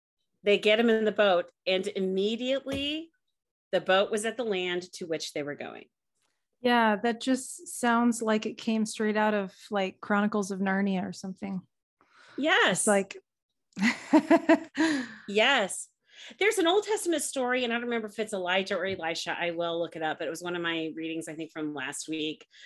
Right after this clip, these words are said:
Speaker 1: where when some king was wanting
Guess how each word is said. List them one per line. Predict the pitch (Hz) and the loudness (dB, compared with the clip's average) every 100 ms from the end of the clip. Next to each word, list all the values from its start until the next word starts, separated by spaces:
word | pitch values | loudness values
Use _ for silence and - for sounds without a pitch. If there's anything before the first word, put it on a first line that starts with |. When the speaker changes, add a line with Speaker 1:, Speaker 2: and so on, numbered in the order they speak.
| - | -14
Speaker 1:
where | 180 190 185 180 175 180 - _ _ _ | 0 2 4 4 2 0 -6 _ _ _
when | 190 214 214 208 - | -2 2 2 0 -4
some | - 233 226 | -4 -2 -2
king | 226 - 233 220 220 220 220 220 226 | -4 -4 -2 0 -2 -2 -4 -6 -8
was | 185 185 180 | -6 -4 -4
wanting | 170 180 185 196 185 185 180 185 | -6 -4 -4 -4 -4 -4 -6 -6